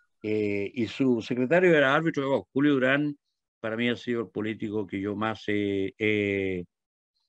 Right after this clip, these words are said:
como te dijera, he admirado. Porque cuando tenía que hablar en serio, gran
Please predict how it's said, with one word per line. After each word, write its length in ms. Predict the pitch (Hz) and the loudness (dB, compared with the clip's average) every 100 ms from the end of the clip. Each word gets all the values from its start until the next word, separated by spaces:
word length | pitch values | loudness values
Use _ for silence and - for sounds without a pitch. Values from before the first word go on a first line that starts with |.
| _ - | _ -12
como 180 | 98 98 | -8 -6
te 60 | |
dijera, 420 | 107 95 117 117 - | -6 -4 -2 -4 -2
he 600 | 107 104 101 98 95 95 _ | -2 0 0 -2 -2 -6 _
admirado. 540 | 92 92 92 90 85 - _ _ _ _ _ _ _ _ _ _ | -6 -4 -4 -4 -6 -12 _ _ _ _ _ _ _ _ _ _
Porque 420 | - 92 - 110 | -6 -6 -2 -4
cuando 320 | 92 107 104 101 | 0 0 0 0
tenía 300 | 104 123 110 | 2 2 2
que 60 | |
hablar 240 | 110 107 110 | 2 0 0
en 100 | 98 | -4
serio, 440 | - 123 120 127 - | 0 2 2 0 -4
gran 200 | 90 | -8